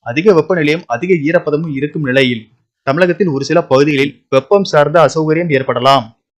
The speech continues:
சென்னை மற்றும் புறநகர் பகுதிகளில் வானம் ஓரளவு மே-, மேகமூட்டத்துடன் காணப்படும் என்றும், அதிகபட்ச வெப்பநிலை முப்பத்தேழு முதல் முப்பத்தெட்டு டிகிரி செல்சியஸும், குறைந்தபட்ச வெப்பநிலை இருபத்தெட்டு முதல் இருபத்தொன்பது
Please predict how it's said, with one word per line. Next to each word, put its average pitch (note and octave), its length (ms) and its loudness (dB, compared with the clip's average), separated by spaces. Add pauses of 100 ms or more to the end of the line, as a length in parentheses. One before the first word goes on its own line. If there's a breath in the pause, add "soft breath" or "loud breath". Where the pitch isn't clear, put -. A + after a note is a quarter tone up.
(120)
சென்னை G3+ 400 2 (100)
மற்றும் E3 300 -4
புறநகர் E3 440 0
பகுதிகளில் C#3+ 480 2 (200)
வானம் F3+ 320 0 (100)
ஓரளவு D#3 320 -2
மே-, C3 200 -12 (200)
மேகமூட்டத்துடன் D#3+ 760 -4
காணப்படும் C#3+ 460 -4
என்றும், A#2 200 -10 (300)
அதிகபட்ச E3+ 460 0
வெப்பநிலை C3+ 380 0 (100)
முப்பத்தேழு F3 580 -2
முதல் D3+ 220 -4
முப்பத்தெட்டு D3 480 -8
டிகிரி D#3 280 -2
செல்சியஸும், C3 480 -8 (640)
குறைந்தபட்ச F#3 520 0
வெப்பநிலை C#3 360 0 (440)
இருபத்தெட்டு F#3+ 500 0
முதல் D3 280 -2
இருபத்தொன்பது D3 400 0